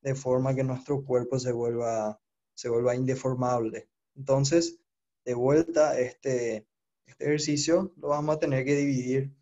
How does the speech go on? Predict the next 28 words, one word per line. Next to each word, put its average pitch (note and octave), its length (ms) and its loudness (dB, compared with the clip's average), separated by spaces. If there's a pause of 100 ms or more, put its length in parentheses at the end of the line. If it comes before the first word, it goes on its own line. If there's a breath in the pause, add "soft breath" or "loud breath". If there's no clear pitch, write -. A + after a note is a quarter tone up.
(160)
en C3+ 180 -6
dos B2+ 180 2
etapas. - 640 -4 (180)
Una A#2+ 240 -6
primera D3 380 0
etapa E3 500 2 (540)
que, A#2 580 0
en C3+ 120 -8
la B2+ 100 0
cual C#3+ 580 0 (200)
sigma C3+ 500 2
X D3 400 -2
es B2 180 -4
igual A#2+ 220 0
a C#3+ 100 0
cero D#3+ 540 2 (640)
y G3 360 -2
el E3+ 180 2
delta E3 320 2
en D3+ 80 -2
X E3 400 -2
desconocido, C#3+ 800 -2
o G#2+ 60 -4
sea, - 180 -8
que A#2 100 -10
sea A#2+ 200 -8
cualquier C3+ 380 -2
valor, E3 500 4